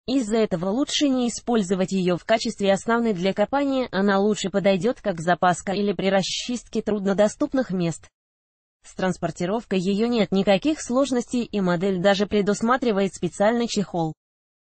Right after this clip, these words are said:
Fiskars Hard Digging Spade Medium, Digging Spade Large, средняя и большая серия таких лопат появилась относительно недавно.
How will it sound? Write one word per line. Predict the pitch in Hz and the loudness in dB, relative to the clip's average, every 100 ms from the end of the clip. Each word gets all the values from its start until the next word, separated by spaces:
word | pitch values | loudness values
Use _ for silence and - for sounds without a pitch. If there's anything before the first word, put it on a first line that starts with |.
| _ - | _ -6
Fiskars | 214 - 226 226 - 196 | -6 2 2 2 0 -4
Hard | 175 | -6
Digging | 156 214 214 233 202 | -2 -2 0 0 0
Spade | - - 226 190 | -2 -2 0 0
Medium, | 196 254 240 254 226 | 0 0 0 -4 -4
Digging | 165 185 180 196 175 | -4 -2 0 0 -2
Spade | - - 208 214 | -6 -2 0 0
Large, | 202 190 160 - - | 2 2 2 -4 -10
средняя | - 208 202 196 | -4 0 2 0
и | 175 | 2
большая | 185 185 - 180 - | 0 0 0 -2 -4
серия | - 226 202 185 | -2 0 2 2
таких | 208 196 220 - | 2 2 -4 -2
лопат | 196 - 180 - | 0 2 0 2
появилась | 190 190 190 175 - | 0 2 2 0 -2
относительно | 175 185 170 262 277 254 240 | -2 -2 -2 -4 -4 -2 0
недавно. | 233 220 202 196 165 170 | 0 0 2 2 2 -2